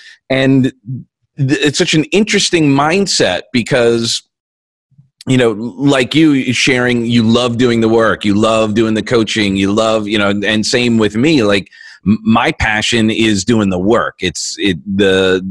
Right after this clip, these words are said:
all the other stuff, like, I'm not a data guy like you are. So th-, that's not my strong suit. So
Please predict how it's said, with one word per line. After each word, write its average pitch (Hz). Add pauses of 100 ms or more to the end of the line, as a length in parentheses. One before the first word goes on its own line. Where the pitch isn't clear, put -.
(260)
all 143
the 143
other 123
stuff, 98
like, 101
I'm 135
not 143
a 113
data 120
guy 85
like 85
you 92
are. 82 (340)
So 107
th-, 101 (220)
that's 127
not 151
my 123
strong 139
suit. 78
So 110